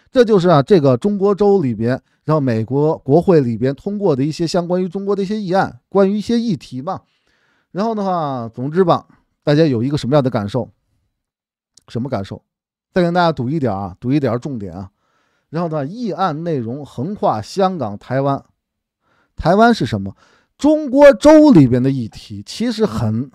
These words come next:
这个答案很简单。美国，美国政府的政策就是“一中”政策，到现在没有任何的一个变化，而且在加强。你哪怕做一个态度上的展示，对不对？我，这个，这个，我这个美国国会里边的这个议案，相关于中国这个议案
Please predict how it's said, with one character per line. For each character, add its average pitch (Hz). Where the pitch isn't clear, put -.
这 214
个 170
答 131
案 175
很 135
简 120
单。 120
美 123
国， 151
美 113
国 170
政 190
府 117
的 143
政 160
策 120
就 254
是 113
“一 127
中” 143
政 127
策， 107
到 190
现 180
在 165
没 127
有 120
任 165
何 113
的 110
一 123
个 123
变 113
化， -
而 214
且 120
在 135
加 147
强。 110
你 277
哪 170
怕 214
做 240
一 190
个 208
态 247
度 143
上 160
的 165
展 123
示， 151
对 139
不 190
对？ 202
我， 175
这 196
个， 208
这 208
个， 196
我 165
这 185
个 180
美 147
国 170
国 190
会 196
里 139
边 143
的 190
这 185
个 175
议 170
案， 170
相 196
关 190
于 196
中 220
国 214
这 190
个 180
议 170
案 190